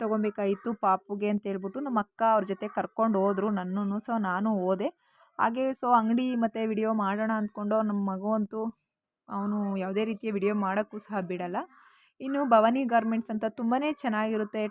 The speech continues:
ಟಾಪ್ ಆಗಿರ್ಬೋದು, ಲೆಗ್ಗಿನ್ಸ್ ಆಗಿರ್ಬೋದು, ಒಳ್ಳೊಳ್ಳೆ ಮಕ್ಕಳು ಬಟ್ಟೆಗೆ so ನಂಬರ್ ಒನ್ ಅಂತಲೇ ಹೇಳ್ಬೋದು. ಮಕ್ಕಳು ಬಟ್ಟೆ ಮತ್ತು ಟಾಪು, ಲೆಗ್ಗಿನ್ಸು, ಗಾರ್ಮೆಂಟ್ಸ್ ಇಂದ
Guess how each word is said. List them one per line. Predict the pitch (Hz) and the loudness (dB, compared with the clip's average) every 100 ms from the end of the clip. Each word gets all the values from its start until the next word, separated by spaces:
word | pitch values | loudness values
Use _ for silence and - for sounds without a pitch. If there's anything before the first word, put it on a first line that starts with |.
| - | 4
ಟಾಪ್ | 196 208 - 226 | 6 6 2 0
ಆಗಿರ್ಬೋದು, | 208 196 208 208 | 0 0 0 0
ಲೆಗ್ಗಿನ್ಸ್ | 190 175 214 220 214 | 0 0 0 2 2
ಆಗಿರ್ಬೋದು, | 196 196 196 208 214 _ _ _ - | 2 0 0 -2 -4 _ _ _ -2
ಒಳ್ಳೊಳ್ಳೆ | 208 240 269 285 208 | 2 4 4 4 2
ಮಕ್ಕಳು | - - 285 226 | -2 0 0 2
ಬಟ್ಟೆಗೆ | 214 226 226 233 233 | -2 -4 -2 -4 -4
so | 220 208 | -4 -2
ನಂಬರ್ | 196 214 208 196 | 2 2 2 0
ಒನ್ | 202 208 220 | 0 0 0
ಅಂತಲೇ | 202 208 202 | -2 -2 -2
ಹೇಳ್ಬೋದು. | 185 180 190 220 277 214 | -2 -2 -2 0 0 -2
ಮಕ್ಕಳು | 220 - 262 240 | -4 0 0 0
ಬಟ್ಟೆ | - 254 | 0 -4
ಮತ್ತು | 226 247 - | -4 -4 0
ಟಾಪು, | 190 208 - 247 | 2 2 0 -2
ಲೆಗ್ಗಿನ್ಸು, | 196 175 214 220 302 349 _ _ - 214 | -2 -2 -2 -2 -2 -8 _ _ -4 4
ಗಾರ್ಮೆಂಟ್ಸ್ | 214 233 277 294 - 247 226 220 | 4 4 0 -2 -4 0 2 2
ಇಂದ | 214 | 2